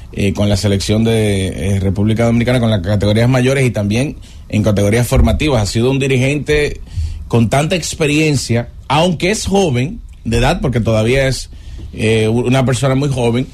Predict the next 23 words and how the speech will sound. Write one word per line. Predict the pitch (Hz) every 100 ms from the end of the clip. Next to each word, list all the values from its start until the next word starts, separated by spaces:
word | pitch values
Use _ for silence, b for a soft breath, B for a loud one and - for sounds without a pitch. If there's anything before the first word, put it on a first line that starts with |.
| B B B -
tiene | 127 156
una | 156
vasta | 139 143 -
experiencia | 156 143 135 143 156 - 151
y | 135 123 127
ha |
ganado | 143 147 151 160 131
torneos | 127 120 143 156
emblemáticos | 147 131 120 127 147 - 147
de | 127
la | 117
República | 110 110 120 131 135
Dominicana | 123 120 123 131
en |
los | 123 123
últimos | 117 135 123
años, | 135 147 131
a | 107
tal | 127 131
punto | 156 139 107 - - B B B -
que | -
pudiéramos | 107 120 131 139
decir | 139 135 135 127 120